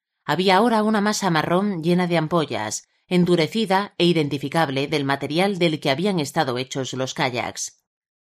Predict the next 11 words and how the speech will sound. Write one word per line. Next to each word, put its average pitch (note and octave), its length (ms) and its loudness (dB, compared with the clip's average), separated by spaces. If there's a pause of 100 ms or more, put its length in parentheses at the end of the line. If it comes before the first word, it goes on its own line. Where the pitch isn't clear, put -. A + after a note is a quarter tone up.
(140)
Nunca C4+ 240 2
les B3 160 2
había E3+ 280 2
tenido E3 320 0
mucho C#3+ 280 -4
cariño, C#3 600 -4 (260)
pero F3 160 0
sabía D#3 400 2
que E3+ 120 -2
Madeleine C3+ 520 -2
sí. D#3 400 -4